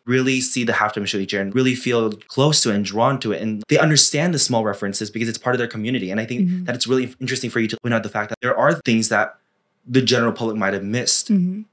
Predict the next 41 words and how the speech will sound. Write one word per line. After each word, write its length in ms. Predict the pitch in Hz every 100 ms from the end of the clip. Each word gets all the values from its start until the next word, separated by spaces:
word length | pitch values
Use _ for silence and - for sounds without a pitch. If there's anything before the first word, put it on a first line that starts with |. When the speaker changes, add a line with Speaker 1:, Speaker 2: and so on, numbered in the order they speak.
| -
Speaker 1:
Like 140 | 120
you 60 | 117
said, 240 | 139 117
it's 140 | 104 -
like 160 | 101 107
you 60 |
can 100 | 104
see 200 | 98 113
yourself 560 | 107 101 - 90 90 -
Speaker 2:
Mm-hmm. 280 | 214 190 196 185 _ _
Speaker 1:
Truly, 360 | - 117 101 95
like, 240 | 90 87 92
there. 400 | 98 87 78 - -
Speaker 2:
Yeah, 160 | 180
we 120 | 190 185
don't 180 | 185
need 140 | 170 175
a 60 | 170
flag 320 | 165 160 165
'cause 180 | 175 165
Black 240 | 160 156
culture 300 | - 160 165
is 180 | 156 180
American 460 | 160 151 151 160
culture, 400 | 156 156 - 160 160
'cause 220 | 180 170
we 100 | 170
are 220 | 156 170
a 60 | 165
part 240 | - 165
of 100 | 165
that. 300 | 151 151 - _ -
Speaker 1:
Is 120 | 156
there 100 | 185
anything 240 | 185 185 180
that 100 | 170
we're, 220 | 165 165 -
that 200 | 135 151
didn't 160 | 160
show 180 | 160 160
up? 180 | 165 175